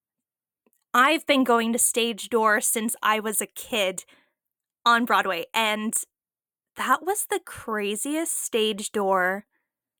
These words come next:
I have been to in my entire life. I mean, it went, it went down the whole block, and it was, like, at least five rows of people from the gate.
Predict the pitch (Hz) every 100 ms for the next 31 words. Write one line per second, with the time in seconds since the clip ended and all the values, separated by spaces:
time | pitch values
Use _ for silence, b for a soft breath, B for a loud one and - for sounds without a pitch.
0 | _ _ - 233 226 202 - 220 202 214
1 | - 269 294 311 - 240 226 202 196 208
2 | - 214 208 214 233 254 - 214 202 208
3 | 185 190 - - 247 240 226 - 262 240
4 | 226 240 226 214 - - - _ _ _
5 | _ _ _ _ - 294 440 453 226 226
6 | 262 247 226 247 220 202 220 196 214 -
7 | - 262 247 247 247 247 247 240 233 233
8 | 254 262 254 - _ 247 240 233 240 240
9 | - _ _ _ _ _ _ _ _ 226
10 | 226 220 226 - 233 226 226 208 190 208
11 | _ _ - - 226 202 202 208 208 _
12 | _ _ _ _ _ _ _ _ _ _
13 | 214 185 208 180 165 - -